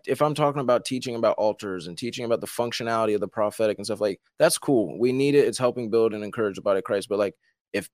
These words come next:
if we are not pushing people to Jesus in the secret place, pushing <laughs> people to the place of prayer,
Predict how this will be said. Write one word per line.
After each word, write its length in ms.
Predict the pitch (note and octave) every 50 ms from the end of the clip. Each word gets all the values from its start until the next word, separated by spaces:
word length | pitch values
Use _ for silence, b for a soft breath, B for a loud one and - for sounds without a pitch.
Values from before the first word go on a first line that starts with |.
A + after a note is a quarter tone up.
| _ _ -
if 180 | A#2 - -
we 280 | - G#2 A2+ C3 C#3+ D3
are 80 | D3
not 200 | C3+ C3 A#2+ -
pushing 360 | _ - D3 C3 - - C#3 A#2+
people 340 | - - B2+ A2+ - A#2+ A2+ G#2
to 100 | - G#2+
Jesus 480 | G2+ F#2+ G#2+ A2+ A#2+ A2+ G#2+ A2 -
in 60 | A2
the 80 | G#2 G#2
secret 320 | - - A#2 A2 A2+ G#2
place, 340 | - _ A#2 G#2+ G2+ G2 -
pushing 400 | - - - B2+ B2+ - C#3 B2 G2+
<laughs> 80 | -
people 280 | - A#2+ A#2 - C3+ A#2
to 80 | G#2
the 140 | F#2+ G2+ G2
place 340 | D2+ _ - B2 A2 A2 G#2
of 120 | G#2+ G2 G#2+
prayer, 380 | - A#2+ A2+ A2 G#2+ G#2+ G#2